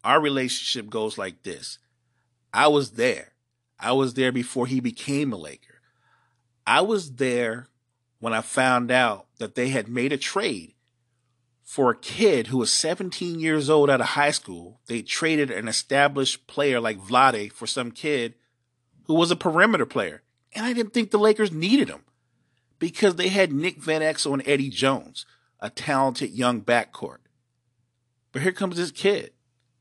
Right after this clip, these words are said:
And he didn't play that much in terms of minutes in his rookie year, but in the playoffs against the Utah Jazz, the coach at the time, Del Harris, late in the game with seconds to go,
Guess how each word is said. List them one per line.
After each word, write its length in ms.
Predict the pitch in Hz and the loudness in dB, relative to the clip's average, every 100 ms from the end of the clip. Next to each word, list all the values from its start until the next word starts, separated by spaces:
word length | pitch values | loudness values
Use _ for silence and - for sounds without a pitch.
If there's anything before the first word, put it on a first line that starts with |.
| _ _ _ _ _ _ _ _ _ | _ _ _ _ _ _ _ _ _
And 520 | 127 135 127 123 123 - _ _ | -2 2 2 0 -4 -10 _ _
he 200 | - 190 | -8 -4
didn't 240 | 202 139 | -4 -8
play 180 | - 180 | 0 2
that 220 | 160 131 | 2 0
much 300 | 135 135 - - _ _ _ _ _ _ _ | 2 0 -2 -12 _ _ _ _ _ _ _
in 100 | 123 | -8
terms 300 | - 147 131 | -2 0 0
of 200 | 117 117 _ | -4 -6 _
minutes 420 | 110 131 143 131 | -2 0 2 0
in 80 | 127 | -4
his 160 | 117 | -6
rookie 340 | 92 147 214 139 | 0 2 2 -2
year, 380 | 107 101 95 - _ _ _ _ | -8 -8 -8 -12 _ _ _ _
but 120 | 180 | 0
in 100 | 277 | 2
the 100 | 240 | 2
playoffs 760 | - - 170 165 90 73 - - _ | -2 0 2 2 -2 -6 -14 -16 _
against 340 | 123 120 185 - | -10 -6 -6 -4
the 80 | |
Utah 480 | 170 143 190 - 160 | -6 -6 -6 4 4
Jazz, 520 | 110 135 147 165 185 - _ _ _ _ _ _ | 4 2 4 2 -4 -16 _ _ _ _ _ _
the 60 | 131 | -14
coach 380 | - 196 202 190 | 2 6 6 2
at 100 | 147 | -4
the 60 | |
time, 400 | 104 151 127 123 110 | -6 -2 0 -2 -2
Del 280 | 135 151 | 0 2
Harris, 460 | 143 156 143 107 - _ _ | 0 -2 -2 -4 -10 _ _
late 300 | - 120 214 | -4 0 0
in 100 | 185 | -2
the 80 | 180 | -4
game 360 | 110 135 135 87 | 0 0 0 -4
with 140 | 95 | -8
seconds 500 | - - 147 - 151 | -4 -2 -2 -4 -8
to 100 | 131 | -8
go, 360 | 117 131 110 | 0 2 2